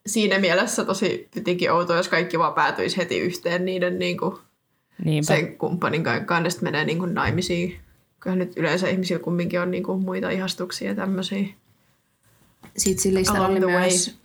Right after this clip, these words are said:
Speaker 3: se, että Ron lähti, jätti Hermionen ja Harryn, mikä, ö, mun mielestä myös
Speaker 1: Mut eikö
Speaker 3: oli
Speaker 1: sillä ollut se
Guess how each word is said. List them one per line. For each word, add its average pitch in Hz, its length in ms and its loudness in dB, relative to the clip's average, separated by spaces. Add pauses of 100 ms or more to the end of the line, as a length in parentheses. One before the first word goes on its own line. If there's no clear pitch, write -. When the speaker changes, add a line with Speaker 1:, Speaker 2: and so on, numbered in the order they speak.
Speaker 3:
se, 180 180 4
että 170 800 2
Ron 170 260 2
lähti, 175 520 0 (1120)
jätti 175 380 0
Hermionen 165 480 2
ja 170 60 2
Harryn, 170 560 4
mikä, 165 360 0 (360)
ö, 185 180 2
mun 185 140 2
mielestä 190 460 2
myös 185 260 2 (100)
Speaker 1:
Mut - 80 -2
eikö 220 180 2
Speaker 3:
oli - 100 0
Speaker 1:
sillä 233 160 4
ollut 220 220 2
se 208 260 -2